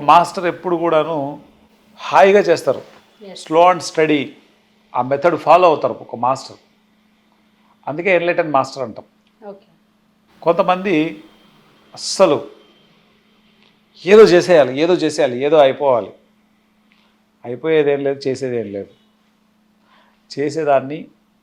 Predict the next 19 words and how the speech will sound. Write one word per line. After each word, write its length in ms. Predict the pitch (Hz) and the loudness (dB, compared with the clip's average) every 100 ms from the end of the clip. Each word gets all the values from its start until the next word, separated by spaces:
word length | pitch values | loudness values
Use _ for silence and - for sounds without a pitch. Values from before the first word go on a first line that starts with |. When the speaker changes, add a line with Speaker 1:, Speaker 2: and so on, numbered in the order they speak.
| _ _ - | _ _ -12
Speaker 1:
ఆనందిస్తూ 540 | 117 151 156 143 - 151 135 | -10 -10 -10 -14 -14 -12 -8
చేయాలి. 300 | 110 98 90 _ - | -8 -8 -14 _ -20
Speaker 2:
ఎస్. 920 | - _ _ _ _ _ _ _ - | -20 _ _ _ _ _ _ _ -18
Speaker 1:
slow 240 | - 165 175 | 0 4 4
and 100 | 175 - | 2 -4
స్టడీగా 420 | - 139 143 139 139 | -4 -2 0 0 -2
చేసినప్పుడు 360 | 127 120 131 123 123 | -4 -10 -10 -8 -6
మాత్రమే 320 | 123 131 156 156 | -6 -8 -8 -6
దాన్ని 160 | 139 127 | -6 -8
ఎక్స్పీరియన్స్ 520 | - - 151 127 - | -10 -8 -6 -8 -8
చేయగలుగుతారు. 500 | 120 117 113 - - _ _ _ _ _ _ | -8 -6 -10 -14 -20 _ _ _ _ _ _
Speaker 2:
ఎస్. 220 | - _ _ _ _ _ _ _ _ - | -20 _ _ _ _ _ _ _ _ -4
Speaker 1:
హడావిడిగా 440 | 135 165 175 165 147 | 4 4 4 0 -2
చేసే 160 | 131 131 | -2 0
వాళ్ళ 120 | 127 127 | 0 -2
దగ్గర 160 | 135 135 | 0 0
అది 120 | 113 113 | 0 -4
ఎక్స్పీరియన్స్ 400 | 107 - 139 135 - | -12 -10 -10 -10 -10
చేయలేరు. 340 | 113 117 107 | -8 -8 -10